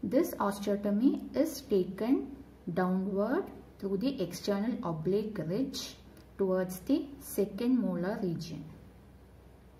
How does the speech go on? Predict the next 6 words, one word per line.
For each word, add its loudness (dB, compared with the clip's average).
This 2
intermediate 4
oblique 0
osteotomy 0
should -4
be 0